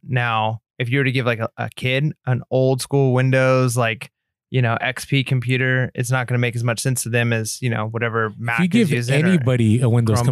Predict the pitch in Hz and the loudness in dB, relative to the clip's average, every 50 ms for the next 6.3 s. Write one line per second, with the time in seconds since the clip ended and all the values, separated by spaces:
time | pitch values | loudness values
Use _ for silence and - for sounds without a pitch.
0 | 123 123 123 127 113 113 107 127 123 117 110 110 110 107 104 107 107 101 95 92 | 2 2 2 2 4 4 2 4 2 2 2 2 2 2 2 2 2 2 2 0
1 | - - - - 131 117 120 110 107 107 104 101 95 107 104 104 - - - 101 | -2 -6 -4 -4 0 0 2 2 4 4 2 2 2 2 0 0 0 0 0 0
2 | 98 98 98 - - - - _ - 151 143 131 131 139 170 180 175 190 233 226 | 0 0 -4 -6 -10 -10 -12 _ -2 0 0 2 2 4 4 4 4 4 4 4
3 | 156 113 - 117 107 104 - _ - 160 143 - - - _ _ _ _ _ _ | 2 2 2 0 -4 -6 -8 _ -4 -4 -4 -4 -6 -14 _ _ _ _ _ _
4 | - 160 165 156 117 143 151 139 151 143 139 120 135 139 139 147 180 208 226 - | -4 -2 0 2 2 2 2 4 2 2 0 0 -2 0 0 2 0 0 -2 -4
5 | _ _ _ _ _ _ 226 214 - - 151 143 135 156 180 156 - 190 - - | _ _ _ _ _ _ 0 0 2 2 0 2 2 2 2 2 0 -2 -2 0
6 | 175 143 123 - - | 0 0 0 -4 -10